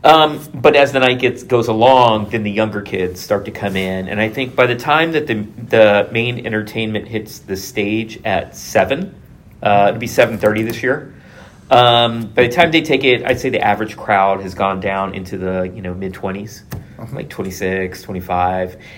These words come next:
Speaker 1: And so that's why we play the music we have. Um,
Speaker 2: Do you have any estimate as the crowd size? How many people you expect this year?
Speaker 1: Um, you know, usually we range anywhere from, like, a thousand to fourteen hundred.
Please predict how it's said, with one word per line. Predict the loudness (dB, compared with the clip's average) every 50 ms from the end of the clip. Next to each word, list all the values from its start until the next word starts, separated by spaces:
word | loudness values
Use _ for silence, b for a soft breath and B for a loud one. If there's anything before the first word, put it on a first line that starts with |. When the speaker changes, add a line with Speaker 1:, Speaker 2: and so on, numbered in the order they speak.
| B B -2
Speaker 1:
And | 0 2 2 2 0 -2 -2
so | 0 2 4 4 4
that's | 4 2 0 0 0 0
why | 0 0 0 -2
we | -4 -6 -8 -10
play | -8 -6 -6 -6
the | -4 -4
music | -4 -4 -4 -4 -6
we | -6 -6
have. | -6 -6 -6 -8 -10 -16 -16
Um, | -14 -12 -10 -8 -8 -10 -10 -12 -16 -20 -20 -20 -20 -20 -16 -10
Speaker 2:
Do | -4 2 4
you | 6
have | 6 6
any | 4 4
estimate | 2 2 0 0 -2 0
as | 0 -2 -2 -4 -6
the | -6 -6
crowd | -4 -2 -2 -2 -4 -4
size? | -4 -4 -4 -4 -6 -8 -10 -14 -16 -16 -12
How | -8 -6
many | -4 -4 -4
people | -4 -6 -6 -4 -6
you | -6
expect | -6 -4 -4 -2 -4 -2 -4
this | -8 -6 0 4
year? | 4
Speaker 1:
Um, | 6 6 6 4 2 -2 -6 B B B B B B B B -20 -20 -20 -20 -20 -20 -20 -20 -20 -20 -20 -20 -20 -12 -8
you | -6 -4
know, | -4 -4 -4 -6 -10 -12 -12
usually | -12 -12 -10 -8 -4 -4 -4 -2 -4 -4
we | -6 -6 -6
range | -6 -6 -4 -4 -6 -6 -6
anywhere | -6 -6 -4 -4 -2 -2 -2 -2
from, | -4 -6 -6 -6 -6 -6
like, | -8 -8 -8 -8 -8
a | -10
thousand | -10 -8 -6 -6 -6 -6 -8 -8 -10 -10 -8 -6
to | -4 -4 -2 -2 -2 -4 -4 -4
fourteen | -6 -6 -6 -6 -8 -10 -8
hundred. | -8 -8 -6 -6 -8 -8